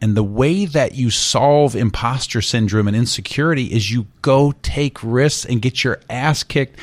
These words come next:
and fail and have people tell you no. And most are afraid to do that. And I don't know what happened.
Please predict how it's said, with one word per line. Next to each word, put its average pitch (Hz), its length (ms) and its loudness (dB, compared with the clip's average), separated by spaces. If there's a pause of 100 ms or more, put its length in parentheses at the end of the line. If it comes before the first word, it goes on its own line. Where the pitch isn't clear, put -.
(240)
and 113 240 2
fail 147 640 2 (200)
and 123 140 2
have 131 180 2
people 151 240 2
tell 143 200 2
you 143 140 4
no. 139 680 6 (280)
And 127 300 2 (1300)
most 156 840 2 (160)
are 117 200 0
afraid 127 440 2
to 123 80 2
do 143 200 4
that. 151 240 -2
And 117 120 2
I 120 60 4
don't 170 220 4
know 190 120 6
what 170 180 4
happened. 107 500 0